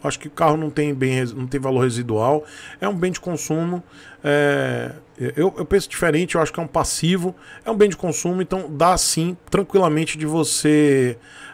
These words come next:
é, ter o veículo pra você usar.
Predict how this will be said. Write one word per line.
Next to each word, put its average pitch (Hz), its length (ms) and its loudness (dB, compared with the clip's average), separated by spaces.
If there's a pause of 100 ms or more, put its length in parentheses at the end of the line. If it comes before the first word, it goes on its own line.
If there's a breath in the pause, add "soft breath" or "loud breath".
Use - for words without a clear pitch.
é, 135 720 2 (840)
ter 160 160 8
o 170 80 10
veículo 151 600 6 (640)
pra 151 140 4
você 156 460 2 (680)
usar. 170 560 4